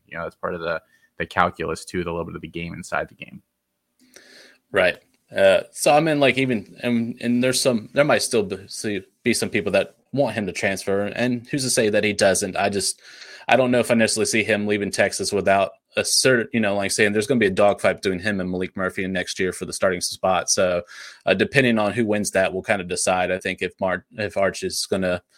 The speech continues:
Speaker 2: you know, be that guy in Texas, or if he's gonna find him another home, basically. But I kind of agree. I think, uh,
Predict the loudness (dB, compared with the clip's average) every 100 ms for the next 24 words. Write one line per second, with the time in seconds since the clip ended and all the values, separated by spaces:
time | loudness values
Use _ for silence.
0 | _ -10 -2 0 0 2 6 4 6 6
1 | 6 4 0 -2 -4 -8 -6 -8 -6 -8
2 | -4 -4 -4 -6 -6 -6 -4 -4 -4 -4
3 | -4 -4 -6 -6 -6 -6 0 2 2 -6
4 | -10 -16 2 4 4 2 0 2 4 4
5 | 2 4 6 8 6 4